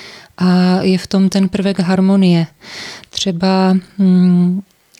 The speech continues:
lidová slovesnost je toho krásným ukazatelem, protože písně a básně vznikaly ze srdce. Mm, buď to nějaká hluboká bolest nebo radost, eh,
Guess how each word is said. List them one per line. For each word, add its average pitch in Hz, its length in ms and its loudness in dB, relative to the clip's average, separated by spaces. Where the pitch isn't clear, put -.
lidová 190 460 0
slovesnost 196 880 -2
je 190 100 -2
toho 196 380 0
krásným 190 560 -2
ukazatelem, 202 840 0
protože 190 720 -2
písně 202 680 -2
a 175 320 2
básně 190 920 0
vznikaly 196 640 -2
ze 185 140 -2
srdce. - 460 -6
Mm, 180 300 0
buď 180 220 -4
to 196 120 -2
nějaká 185 460 0
hluboká 185 560 -2
bolest 190 720 -2
nebo 180 500 0
radost, 208 720 -4
eh, 190 40 -2